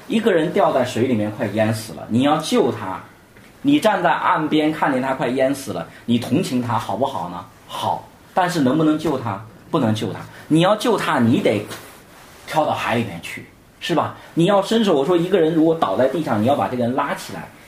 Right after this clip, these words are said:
有的时候最好的方法不是你伸手拽他，因为这个人如果受伤了，你拉着他胳膊起来的话，他可能，哎，我后背受伤了，你这样拽我，可能把我拉伤了，对不对？最好的方法，你看到特别男-，这个、呃，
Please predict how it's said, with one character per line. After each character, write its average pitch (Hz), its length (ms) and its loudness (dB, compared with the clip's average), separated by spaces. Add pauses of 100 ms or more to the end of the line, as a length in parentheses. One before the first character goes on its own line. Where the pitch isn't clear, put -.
(120)
有 123 180 2
的 151 80 4
时 160 40 4
候 147 60 2
最 196 220 2
好 - 240 -6
的 110 80 -4
方 127 180 -2
法 101 220 -8
不 123 80 -6
是 143 140 -6
你 104 120 0
伸 123 240 -4
手 101 60 -4 (120)
拽 123 300 0
他， - 60 -16 (320)
因 139 80 2
为 151 80 4
这 175 100 -2
个 156 80 4
人 135 160 2
如 135 100 0
果 117 140 2
受 131 180 -2
伤 131 220 0
了， 120 80 0
你 101 240 -2
拉 135 220 0
着 120 40 -2
他 127 140 -2
胳 151 140 -4
膊 139 160 0
起 - 160 -8
来 90 120 -8
的 107 80 -4
话， 110 220 -2 (220)
他 151 80 0
可 139 100 -2
能， 139 100 0
哎， 143 280 0
我 117 100 -6
后 165 180 -2
背 156 200 0
受 120 160 -6
伤 107 200 -8
了， 110 160 -10
你 101 140 -14
这 143 80 -6
样 120 160 -4
拽 123 240 -2
我， 82 100 -12 (320)
可 107 140 -6
能 113 100 0
把 110 140 0
我 - 100 -2
拉 101 200 -6
伤 101 240 -10
了， 87 160 -14
对 123 80 -4
不 120 80 -2
对？ 110 100 0 (320)
最 247 160 2
好 117 160 0
的 131 80 -2
方 147 160 -2
法， 127 140 0
你 110 80 -2
看 143 180 0
到 123 180 2 (360)
特 180 160 0
别 151 100 2
男-， 143 340 0 (200)
这 160 100 0
个、 143 180 2 (160)
呃， 139 140 2